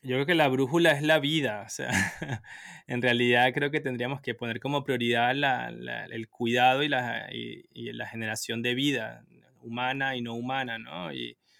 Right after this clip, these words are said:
yo creo que eso tiene que estar por encima del beneficio económico, por encima de cualquier otra cosa. O sea, debe ser una condición para mí no negociable el poder generar vida,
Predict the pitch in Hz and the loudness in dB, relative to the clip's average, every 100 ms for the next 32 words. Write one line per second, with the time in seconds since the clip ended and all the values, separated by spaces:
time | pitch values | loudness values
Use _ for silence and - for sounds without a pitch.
0 | _ _ 123 131 131 135 139 143 135 117 | _ _ -2 0 0 0 0 0 -2 -6
1 | - 135 127 - 123 127 135 143 143 123 | -4 -4 -2 -4 -4 -2 -2 -2 -2 -4
2 | 117 110 113 113 113 113 113 120 135 127 | -6 -10 -14 -14 -12 -10 -8 -6 -6 -4
3 | 123 131 135 135 - 127 127 127 - _ | -2 -2 -2 -4 0 2 2 0 -4 _
4 | _ _ 113 113 - 117 117 127 127 120 | _ _ -8 -6 -6 -4 -2 0 0 -2
5 | 113 110 110 117 120 123 - 135 - 120 | -4 -8 -4 -4 -4 -6 -4 -4 -4 -8
6 | 123 117 117 - - 123 127 131 - 147 | -12 -16 _ -12 -8 -4 -2 0 0 -2
7 | 156 151 135 123 131 123 147 127 127 143 | -2 -2 -4 -4 -6 -4 -4 -4 -4 -6
8 | 160 - _ 117 120 135 127 - 127 123 | -6 -10 _ -12 -8 -6 -6 -4 -4 -4
9 | 127 131 _ _ - 113 110 117 113 110 | -8 -14 _ _ -10 -8 -4 -2 -2 -4
10 | 135 127 117 113 117 120 135 131 117 120 | -4 -2 2 0 0 -2 0 0 0 -4
11 | - | -10